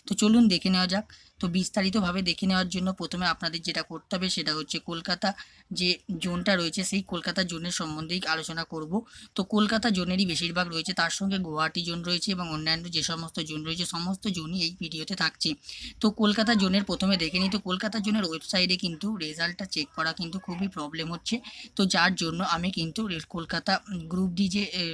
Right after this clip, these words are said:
কাট অফ রয়েছে, সেই কাট অফটা কিন্তু আলাদাভাবে একটা ডাউনলোড করে রেখেছি, সেটা আপনাদের দেখাবো। তো প্রথমেই বলে দিই, কা-, কাট অফ কিন্তু অনেকটাই হাই গিয়েছে। যেরকম আপনারা পরি-,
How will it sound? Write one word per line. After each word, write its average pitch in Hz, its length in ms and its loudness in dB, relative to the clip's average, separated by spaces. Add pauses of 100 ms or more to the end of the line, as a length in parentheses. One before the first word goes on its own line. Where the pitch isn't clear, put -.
কাট 156 220 -2
অফ 180 120 -4
রয়েছে, 185 280 -4
সেই 175 180 -4
কাট 147 220 0
অফটা 185 200 -6
কিন্তু 160 280 -6
আলাদাভাবে 160 480 -2
একটা 165 260 -2
ডাউনলোড 160 360 -2
করে 165 160 -4
রেখেছি, 170 280 -4
সেটা - 260 -2
আপনাদের 165 340 -2
দেখাবো। 160 360 -2 (360)
তো - 100 -2
প্রথমেই 226 400 6
বলে 185 220 2
দিই, 202 160 2
কা-, 165 260 0
কাট 160 200 0
অফ 220 140 6
কিন্তু 165 320 -2
অনেকটাই 160 380 0
হাই 156 260 2
গিয়েছে। 165 340 -2
যেরকম 185 420 2
আপনারা 170 320 -2
পরি-, 165 300 -10